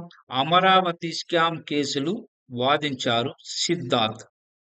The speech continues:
చంద్రబాబు సీఎం అయ్యాక ప్రభుత్వం తరపున కేసులకు ఆయన్ని నియమించుకుంది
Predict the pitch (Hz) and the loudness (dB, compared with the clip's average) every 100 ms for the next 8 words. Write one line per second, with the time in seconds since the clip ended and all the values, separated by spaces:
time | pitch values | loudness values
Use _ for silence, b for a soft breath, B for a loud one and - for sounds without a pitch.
0 | _ - - 180 220 233 233 160 131 127 | _ -6 2 2 4 4 4 2 -2 -2
1 | 185 - - - 190 196 226 254 240 143 | -6 -6 -8 -4 -2 0 2 4 2 0
2 | 135 143 139 113 113 131 190 B B B | -2 0 0 0 -2 -2 -2 B B B
3 | _ _ _ _ _ _ _ _ _ 180 | _ _ _ _ _ _ _ _ _ 0
4 | 175 208 254 262 220 156 147 127 127 117 | 2 2 0 2 2 2 0 -2 -4 -4
5 | 113 _ - 180 196 226 220 165 143 - | -8 _ -8 2 4 4 0 -4 -4 -4
6 | 226 247 _ _ 160 190 196 147 139 160 | -4 -6 _ _ 2 4 4 2 -2 -4
7 | 247 - 135 139 185 247 233 180 - 156 | -6 -8 -8 -2 2 2 2 0 -2 -2
8 | 131 120 135 | -2 0 0